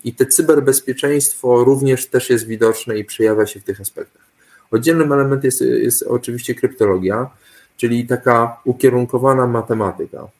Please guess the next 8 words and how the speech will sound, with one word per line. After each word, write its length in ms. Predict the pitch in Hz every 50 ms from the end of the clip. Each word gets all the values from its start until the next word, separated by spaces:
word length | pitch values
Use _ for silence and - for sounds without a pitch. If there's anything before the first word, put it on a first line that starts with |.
| _ -
Mm, 640 | 110 113 110 107 107 104 107 107 104 104 104 107 - -
bym 260 | 107 110 - 127 127
powiedział, 440 | 127 123 120 131 131 127 131 120 120
to 100 | - 131
jest 200 | 120 113 113 110
bardziej 380 | 120 135 135 131 127 131 131 123
matematyka, 1040 | 120 117 113 - 120 113 113 117 113 110 - 113 110 - 127 135 156 185 185 - _ _ - - - _ _ _ _ _
e, 320 | 113 113 110 110 110 110